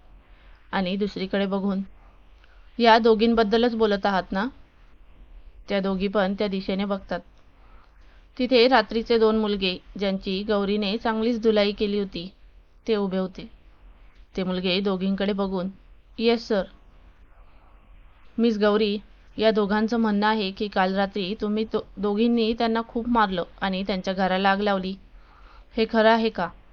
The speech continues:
प्रिन्सिपल विचारतात. गौरी काही बोलणार तेवढ्यात अंजली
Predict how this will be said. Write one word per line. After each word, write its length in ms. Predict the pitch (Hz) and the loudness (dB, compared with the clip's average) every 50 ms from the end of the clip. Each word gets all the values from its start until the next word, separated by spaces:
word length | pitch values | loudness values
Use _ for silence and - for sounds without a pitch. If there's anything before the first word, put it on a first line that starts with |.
| - - - - - - - - - - | -20 -20 -20 -20 -20 -20 -20 -18 -10 -6
प्रिन्सिपल 480 | 208 202 196 196 208 196 196 202 208 | -4 -4 -2 -2 -4 -2 -2 -2 -2
विचारतात. 440 | 208 214 202 196 180 175 175 - - - - - - - _ - - - - - - - - - - - - - - - 202 | -2 -2 -2 -2 -2 -2 -4 -10 -18 -20 -20 -20 -20 -20 _ -20 -20 -20 -20 -20 -20 -20 -20 -20 -20 -20 -20 -16 -12 -2 2
गौरी 300 | 220 220 220 226 240 226 | 6 6 6 6 4 2
काही 240 | 226 240 220 233 233 | 2 2 2 2 2
बोलणार 440 | 208 214 208 208 214 220 202 190 196 196 | 2 0 0 2 2 2 0 0 0 -2
तेवढ्यात 380 | 226 214 208 202 196 190 202 220 | -2 0 2 2 2 2 2 0
अंजली 440 | 214 202 196 202 202 196 175 185 | -2 0 -2 -2 -2 -2 -4 -6